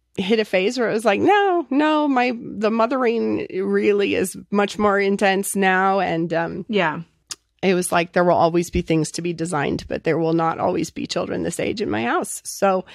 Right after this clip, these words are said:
Speaker 1: I just set that aside, and, and now I'm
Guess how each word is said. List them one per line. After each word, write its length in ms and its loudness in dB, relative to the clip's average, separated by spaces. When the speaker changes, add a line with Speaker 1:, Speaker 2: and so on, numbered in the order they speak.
Speaker 1:
I 460 0
just 220 -2
set 200 -2
that 280 0
aside, 500 0
and, 240 0
and 200 -2
now 340 2
I'm 460 -2